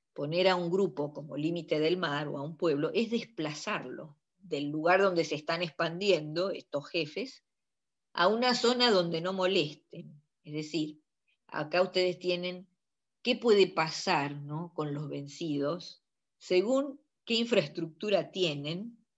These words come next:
los vencedores. En el caso de la estela de los buitres, los buitres se comen la, la gente que está apilada, eh, los cadáveres apilados en el campo de batalla, entre los cuales deben estar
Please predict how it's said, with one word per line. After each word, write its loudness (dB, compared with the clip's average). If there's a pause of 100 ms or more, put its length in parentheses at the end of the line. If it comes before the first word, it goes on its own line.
(100)
los -12
vencedores. -2 (540)
En -12
el -6
caso 2
de 4
la 2
estela 2
de 4
los 2
buitres, 0
los -2
buitres -2
se -4
comen 0
la, -10 (220)
la -16
gente 0
que -6
está -2
apilada, 2 (140)
eh, -14 (320)
los -14
cadáveres 2
apilados -4
en -18
el -14
campo -8
de -4
batalla, -6 (400)
entre -4
los 0
cuales 6
deben 4
estar -4